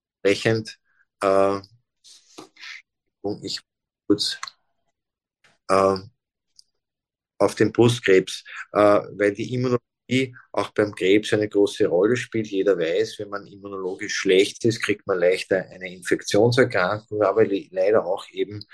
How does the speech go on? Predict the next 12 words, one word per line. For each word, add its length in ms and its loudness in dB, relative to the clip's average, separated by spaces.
scheint 340 -2
hier 160 4
das 180 0
bei 240 2
Krebs 400 -2
auch 280 -2
die 100 -12
Immunität 760 0
eine 220 0
Rolle 300 6
zu 160 -6
spielen. 600 -6